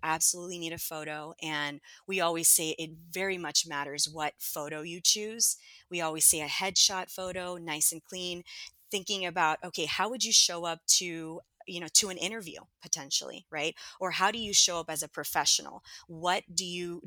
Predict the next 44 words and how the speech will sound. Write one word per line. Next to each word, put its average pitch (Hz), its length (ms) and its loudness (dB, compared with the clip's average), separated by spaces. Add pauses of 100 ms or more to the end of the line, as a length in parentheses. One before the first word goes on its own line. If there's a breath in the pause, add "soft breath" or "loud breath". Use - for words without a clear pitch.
what 185 160 0
would 202 120 0
you 208 120 0
normally 147 480 -6
wear? 127 360 -10
You 165 160 -8
want 156 260 -6
to, 165 260 2 (280 loud breath)
that's 180 280 6
the 202 100 -4
kind 185 220 -4
of 160 80 -4
photo 175 500 -4
you 165 220 -8
want 165 160 -4
to - 100 2
be 160 180 -10
dressed 151 440 2
the 185 80 -10
part. 139 400 -10 (400 loud breath)
Um, 160 420 -2
and 185 100 -10
you 208 120 -10
want 233 160 0
something 220 360 0
nice 165 240 2
and 196 120 2
simple, 175 680 2 (180 loud breath)
and 185 120 -4
it 170 160 -4
does 214 280 4
not 165 340 -2 (100)
have 170 160 -6
to 170 80 -6
be 165 100 -12
professionally 156 800 -4
taken. 160 440 -8
That's 160 180 -2
another 165 240 -6
thing 160 220 -12
we 151 100 -12
always 156 300 -2
tell, 151 320 -6 (360 loud breath)
um, 160 220 -4